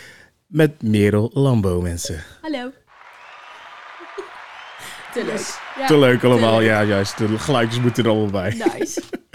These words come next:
Speaker 2: Heel tof.
Speaker 1: <laughs> Oké,
Speaker 2: Leuk.
Speaker 1: hey, welkom.
Speaker 2: Hi,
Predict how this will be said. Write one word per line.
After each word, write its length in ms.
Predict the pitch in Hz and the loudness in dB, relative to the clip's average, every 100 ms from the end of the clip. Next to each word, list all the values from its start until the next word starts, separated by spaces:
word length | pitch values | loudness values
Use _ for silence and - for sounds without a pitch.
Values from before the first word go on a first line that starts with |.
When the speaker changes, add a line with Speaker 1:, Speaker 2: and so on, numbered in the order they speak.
| 196 - | -12 -10
Speaker 2:
Heel 180 | 240 247 | -8 -6
tof. 300 | 214 185 - | -6 -8 -6
Speaker 1:
<laughs> 20 | |
Oké, 180 | 202 294 | 0 2
Speaker 2:
Leuk. 320 | 165 110 104 _ | 2 0 -4 _
Speaker 1:
hey, 380 | - 185 117 104 - | 2 4 2 0 -4
welkom. 440 | 170 202 202 151 | 0 0 4 4
Speaker 2:
Hi, 80 | 101 | 2